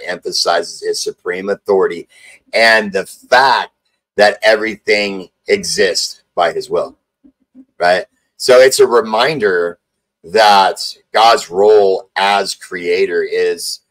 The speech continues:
is foundational to his worthiness of worship and praise. Everything in existence finds its origin and purpose in him, underscoring his sovereignty over all creation,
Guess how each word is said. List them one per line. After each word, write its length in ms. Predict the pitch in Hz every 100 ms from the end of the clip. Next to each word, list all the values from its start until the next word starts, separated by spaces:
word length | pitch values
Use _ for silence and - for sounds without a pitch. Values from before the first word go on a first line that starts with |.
| _ _ -
is 240 | 104 -
foundational 1000 | - 117 117 104 90 98 117 - 98 92
to 240 | 85 95 90
his 260 | 90 85
worthiness 840 | 80 85 92 104 92 87 82 80
of 180 | - -
worship 600 | 78 87 95 95 95 85
and 180 | 82 -
praise. 520 | - - - - - _ _ _ _ _ _ _ -
Everything 720 | 117 135 143 135 - 131 127
in 220 | 120 117
existence 800 | 113 101 87 104 95 98 92 82
finds 560 | - - 104 104 107 92
its 160 | 98 -
origin 600 | 98 98 95 92 87 82
and 200 | - 92
purpose 540 | - 101 98 - 107 -
in 200 | 104 101
him, 320 | 95 95 85 80
underscoring 760 | 95 98 95 - - 92 90 85 _ _ _
his 220 | - 107 -
sovereignty 1000 | - - - 107 101 95 87 87 87
over 380 | 85 95 87 90
all 220 | 85 85
creation, 640 | 82 - 82 76 76 - 67